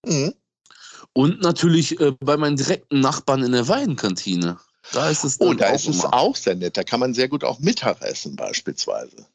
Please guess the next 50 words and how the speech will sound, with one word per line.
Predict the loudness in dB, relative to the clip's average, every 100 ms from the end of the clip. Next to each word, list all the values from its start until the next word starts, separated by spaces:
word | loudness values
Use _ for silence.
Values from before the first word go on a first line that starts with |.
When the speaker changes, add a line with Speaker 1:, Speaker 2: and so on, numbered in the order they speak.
| _ 0
Speaker 1:
Sehr | 0
gut. | 0 -8 -6
Hast | 0 2
Speaker 2:
Das |
Speaker 1:
du | 4
noch | 2
einen | 2
Speaker 2:
stimmt | 2
Speaker 1:
dritten? | 2
Speaker 2:
allerdings. | 4 2 2 -4 -4 -8 _ _ _ _ -14 -12 -12 -14 -4
Ein | 0 2
drittes | 2 0 2 0 0 -2 -4 -2
Café | -4 2 2
hätte | 2 0
ich | 2
leider | 2 4 2
nicht, | 2 -2 0
nee. | -4 -2 0 0 -2 -8 -20 _ _ _ _ _ _ _ _ _ _ -2
Speaker 1:
Ja, | 0
dann | 2
würde | 2 2
ich | 2
Speaker 2:
Nee. | 0
Speaker 1:
jetzt | 0
noch | 0
einen | 0
dritten | 0 -2 2
dazu | 0 0 -2
sagen, | 0 2 2 2
dann | -4 -2
kann | 0
man | 0 0 -2 -4 -6
zu | -8
Transmontana | -2 -2 2 0 2 0 0
gehen | 0 0
auf | 0 2
der, | 2 2 0
auf | -2
dem | -2
Schulterblatt. | 0 0 2 0 -2 -2
Da |
gibt's | -4 -4 2
sehr | 0
gute | 0 -4 -4
Croissants | -2 -2 2 2 2 0
und | -2 -2 -4 -12 -12
vor | -2 0
allen | 2
Dingen | 2
natürlich | 0 0 -4